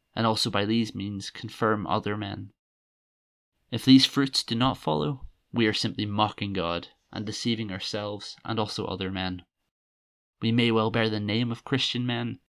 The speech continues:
but we lack the true faith that belongs to it, for true faith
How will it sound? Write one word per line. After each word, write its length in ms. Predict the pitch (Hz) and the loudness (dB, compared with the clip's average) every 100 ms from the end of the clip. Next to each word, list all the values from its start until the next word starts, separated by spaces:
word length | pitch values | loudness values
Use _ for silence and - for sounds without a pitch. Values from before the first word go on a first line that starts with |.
| _ _ _ _ | _ _ _ _
but 100 | 120 | 2
we 160 | 117 120 | 4 4
lack 340 | 117 113 - | 2 0 0
the 80 | 120 | -4
true 300 | - - 127 | -2 2 2
faith 300 | - 101 - | 4 2 0
that 120 | 92 | -6
belongs 400 | - 107 104 - | -2 0 -2 -6
to 160 | - 107 | -2 -2
it, 200 | 101 - _ _ _ _ _ | -4 -10 _ _ _ _ _
for 160 | - 123 | -8 0
true 220 | 135 131 | 6 6
faith 360 | 117 104 - | 6 4 2